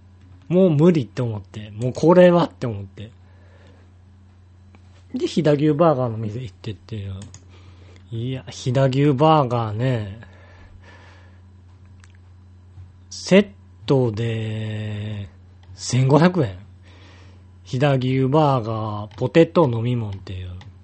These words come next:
だいぶ思い切りましたけどね。あの、バーガーに、ハンバーガーに千五百円出すのって初めてやったんで。それまではまあ、出してもバーガーキングやったんで。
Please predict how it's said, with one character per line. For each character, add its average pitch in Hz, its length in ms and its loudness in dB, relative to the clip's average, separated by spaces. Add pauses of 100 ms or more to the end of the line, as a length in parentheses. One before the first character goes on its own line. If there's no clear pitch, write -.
(1600)
だ 123 160 2
い 190 60 8
ぶ 202 80 6
思 220 220 8
い 214 60 4
切 208 80 4
り 214 60 4
ま 208 120 4
し - 40 -6
た 143 120 2
け 117 80 -2
ど 107 100 -6
ね。 104 260 -10 (340)
あ 101 80 -10
の、 98 480 -10 (640)
バ 175 400 8
ー - 20 2
ガ 127 260 0
ー 113 40 -6
に、 110 160 -8
ハ 196 160 4
ン 214 140 6
バ 208 160 8
ー - 20 2
ガ 123 120 -2
ー - 20 -4
に 110 100 -4
千 139 280 0
五 165 140 4
百 - 200 -2
円 135 100 0
出 110 100 -4
す 135 120 -6
の 117 100 -4
っ 104 40 -8
て 101 100 -10
初 156 280 2
め 139 120 0
て 107 80 -10
や 101 60 -10
っ - 20 -20
た - 160 -16
ん 98 100 -12
で。 95 100 -14 (800)
そ 202 220 2
れ 247 100 6
ま 202 180 6
で 127 100 0
は 110 120 -4
ま 113 440 -4
あ、 - 40 -20
出 151 240 -2
し - 160 -12
て - 240 0
も 117 540 -2
バ 151 220 6
ー - 20 4
ガ 170 140 4
ー - 20 -2
キ 175 120 -2
ン 151 80 2
グ 95 160 -12 (440)
や 95 60 -14
っ - 20 -18
た 104 160 -12
ん 98 80 -12
で。 95 160 -16